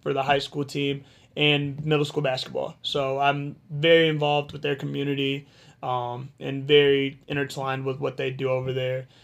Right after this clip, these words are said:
as well as I'm a personal trainer. So taking that knowledge that I've learned through football, through sports,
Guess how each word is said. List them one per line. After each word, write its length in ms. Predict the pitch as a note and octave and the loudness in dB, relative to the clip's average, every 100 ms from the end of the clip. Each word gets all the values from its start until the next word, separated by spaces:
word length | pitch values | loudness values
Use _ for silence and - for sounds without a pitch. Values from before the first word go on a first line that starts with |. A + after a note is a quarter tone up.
| _ | _
as 140 | - C3+ | -6 0
well 220 | C#3 C#3 | 2 2
as 140 | C3+ | 0
I'm 180 | C3 C#3 | -4 -6
a 40 | C3 | -4
personal 360 | C#3+ C#3 C#3+ | -4 -4 -6
trainer. 380 | C3 C#3 C3+ C3+ | -8 -8 -8 -8
So 180 | D3 C#3+ | -8 -8
taking 320 | C3 C3+ C#3 | -6 -4 -4
that 140 | C3+ C3 | -4 -4
knowledge 580 | C3+ C3 C3 C3 C3 - | -2 -2 0 -2 -6 -8
that 160 | C3+ | -4
I've 200 | C3 C3 | -4 -4
learned 360 | C3+ C3 C3 C3 | -4 -4 -6 -8
through 140 | C3+ | -10
football, 540 | C3 D#3 D3 D3 C#3+ C#3+ | -2 0 2 2 4 2
through 160 | C#3 | -4
sports, 640 | C3 - D3 D3 C#3 - | -10 -6 0 0 0 -6